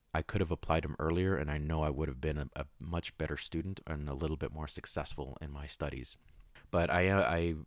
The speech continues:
I was really happy to go back, uh, apply those skills. And in the three years that I was involved, I raised my G P A from a two point three to a two point nine. So I steadily improved.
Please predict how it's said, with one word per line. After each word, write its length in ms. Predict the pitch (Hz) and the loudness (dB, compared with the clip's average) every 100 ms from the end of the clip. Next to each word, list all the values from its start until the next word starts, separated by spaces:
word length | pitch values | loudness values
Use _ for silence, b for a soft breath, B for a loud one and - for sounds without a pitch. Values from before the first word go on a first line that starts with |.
| - | -6
I 60 | 82 | -4
was 300 | 78 85 82 | -2 0 4
really 160 | 117 | 6
happy 540 | 90 90 - 76 76 - - | 6 4 2 -2 -4 -8 -6
to 560 | 92 78 76 76 71 - B B B B - | -2 0 0 -2 -4 -8 B B B B 0
go 160 | 90 | 2
back, 640 | 80 82 76 73 - - - - - | 4 4 2 -2 -4 -6 -6 -16 -6
uh, 340 | 78 69 69 55 | -4 -4 -6 -8
apply 320 | - - 90 98 | -6 4 6 6
those 180 | 78 | 2
skills. 480 | - 73 65 65 - - - | -4 -6 -6 -8 -10 -14 -8
And 100 | 90 | -4
in 100 | 80 | -2
the 100 | 80 | -4
three 200 | - 95 | 0 2
years 180 | 90 87 | 4 2
that 80 | 82 | 2
I 40 | |
was 180 | 76 76 | 0 -2
involved, 460 | 69 85 85 78 - _ _ - | 0 2 2 0 -6 _ _ -10
I 60 | - | -6
raised 260 | 73 87 85 | -2 -2 -2
my 100 | 76 | -4
G 180 | 85 | -6
P 220 | 78 - 90 | -6 -2 0
A 180 | 78 | 0
from 220 | 73 - 67 | -4 -8 -8
a 60 | |
two 160 | - 82 | -6 -6
point 240 | - 73 | -6 -8
three 260 | - 95 76 | -4 -2 -2
to 140 | - 65 | -6 -8
a 40 | - | -8
two 140 | - | -10
point 260 | - 69 65 | -6 -6 -4
nine. 300 | 73 64 64 - - _ _ _ _ _ - | -6 -6 -10 -18 -20 _ _ _ _ _ -6
So 200 | 95 78 | -2 0
I 100 | 107 | 0
steadily 440 | - 110 92 78 | 0 0 0 -4
improved. 480 | 65 - 76 78 - | -6 -4 -4 -4 -16